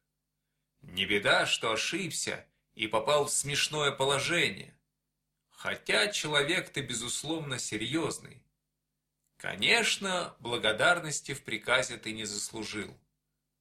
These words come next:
Но твоё место, конечно, не в цирке, а в рядах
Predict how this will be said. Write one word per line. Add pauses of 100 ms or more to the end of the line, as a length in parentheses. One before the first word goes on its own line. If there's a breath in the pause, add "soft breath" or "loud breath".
(280)
Но
твоё
место,
конечно,
не
в
цирке, (720)
а
в
рядах